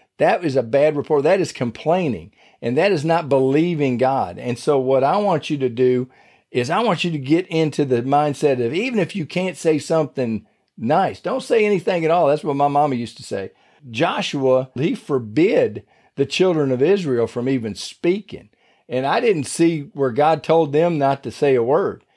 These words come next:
Joshua, through his experience, his life experience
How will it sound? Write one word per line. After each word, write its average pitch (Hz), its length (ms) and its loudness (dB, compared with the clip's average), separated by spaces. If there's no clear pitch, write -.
Joshua, 135 720 0
through 143 300 0
his 151 240 2
experience, 135 800 -2
his 123 180 -2
life 160 300 2
experience 147 640 0